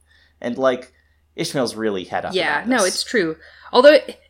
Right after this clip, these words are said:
Speaker 2: it's interesting because he's making this claim about, um, you know, our divine equality and, and, and, like, the brotherhood of man. And, and he's kind of talking
Speaker 1: Mm-hmm.
Speaker 2: about, like, the dignity of common people, um,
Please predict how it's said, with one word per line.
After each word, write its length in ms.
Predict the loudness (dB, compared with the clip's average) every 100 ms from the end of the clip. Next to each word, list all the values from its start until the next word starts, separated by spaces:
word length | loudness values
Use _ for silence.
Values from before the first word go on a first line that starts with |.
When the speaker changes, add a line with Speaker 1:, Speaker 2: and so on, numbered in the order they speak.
| -8
Speaker 2:
it's 180 | -6 -6
interesting 600 | -6 -6 -4 -4 -4 -6
because 400 | -6 -4 -4 -2
he's 200 | -2 0
making 300 | 0 0 -2
this 160 | -4
claim 340 | -8 -8 -6 -4
about, 380 | -2 -4 -4
um, 400 | -8 -10 -12 -14 -14
you 140 | -14
know, 240 | -14 -18 _ _ _ -4
our 140 | -2
divine 400 | -2 -4 -6 -6
equality 540 | -10 -12 -10 -10 -8 -8
and, 100 | -8
and, 160 | -8
and, 220 | -8 -10
like, 180 | -14 -16
the 60 | -4
brotherhood 440 | 2 2 2 -4
of 140 | -8 -14
man. 300 | -20 -20 -20
And, 140 | -18
and 280 | -16 -14 -14
he's 180 | -10 -6
kind 200 | 0 0
of 140 | 0 -6 -20 -16
talking 300 | 0 0 2
Speaker 1:
Mm-hmm. 100 | -2
Speaker 2:
about, 240 | -2 -4 -4
like, 160 | -10
the 80 | -12
dignity 680 | -6 -4 -2 -4 -6 -8 -6
of 220 | -8 -10
common 360 | -14 -14 -12 -16
people, 540 | -16 -14 -12 -12 -14 _ _ _ -12
um, 500 | -10 -10 -12 -18